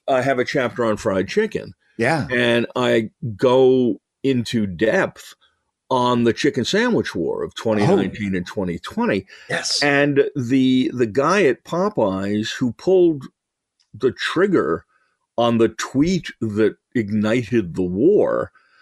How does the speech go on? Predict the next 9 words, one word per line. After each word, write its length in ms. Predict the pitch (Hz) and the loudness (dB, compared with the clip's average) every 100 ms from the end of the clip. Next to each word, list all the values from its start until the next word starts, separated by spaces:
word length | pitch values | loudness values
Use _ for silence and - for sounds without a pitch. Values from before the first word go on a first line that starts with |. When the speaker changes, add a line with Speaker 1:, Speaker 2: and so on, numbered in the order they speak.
| _ _ | _ _
Speaker 1:
Bruno 320 | 123 135 117 | 2 4 2
Cardinale, 880 | 110 - 113 98 95 92 151 80 67 | 0 0 0 2 -2 -2 -2 -4 -8
their, 280 | 92 90 82 | -6 -6 -6
their 200 | - 85 | -4 -4
global 380 | 87 95 98 90 | -4 -4 -2 -2
marketing 480 | 87 113 180 92 76 | -4 -4 -4 -4 -6
head, 240 | 85 - - - - _ _ _ _ _ _ | -8 -8 -10 -20 -20 _ _ _ _ _ _
took 320 | - 180 175 | -4 -4 -2
me 460 | 165 139 127 117 | 0 2 2 0